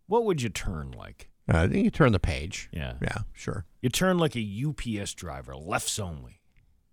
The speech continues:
Speaker 1: or rights only. What is it? Rights? It's rights. It's all right.
Speaker 2: Rights only.
Speaker 1: Rights only.
Speaker 2: I believe.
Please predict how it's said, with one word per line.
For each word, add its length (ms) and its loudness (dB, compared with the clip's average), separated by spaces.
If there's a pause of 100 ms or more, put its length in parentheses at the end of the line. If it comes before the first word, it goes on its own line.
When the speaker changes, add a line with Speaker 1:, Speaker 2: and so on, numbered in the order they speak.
(180)
Speaker 1:
or 80 -16
rights 380 -6
only. 260 -14 (180)
What 120 -10
is 120 -8
it? 120 -16
Rights? 380 -6
It's 160 -14
rights. 500 -10
It's 80 -10
all 160 -4
right. 80 4
Speaker 2:
Rights 340 8
only. 360 2
Speaker 1:
Rights 320 0
only. 360 -2
Speaker 2:
I 140 6
believe. 600 2